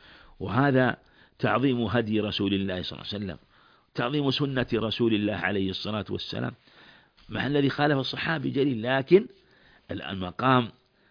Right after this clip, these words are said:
مقام، آه، حجة ودليل، ولا معصو-، ولا تقليد إ-، ولا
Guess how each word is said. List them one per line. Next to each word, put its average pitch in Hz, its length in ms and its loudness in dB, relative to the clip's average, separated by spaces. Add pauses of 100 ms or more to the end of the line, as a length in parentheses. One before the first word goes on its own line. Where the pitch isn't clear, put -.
(280)
مقام، 107 600 0 (920)
آه، 76 920 -12 (720)
حجة 127 480 0 (640)
ودليل، 117 600 6 (800)
ولا 143 420 6
معصو-، 110 360 -2
ولا 120 360 4
تقليد 120 460 0
إ-، 110 300 -4
ولا 107 500 -6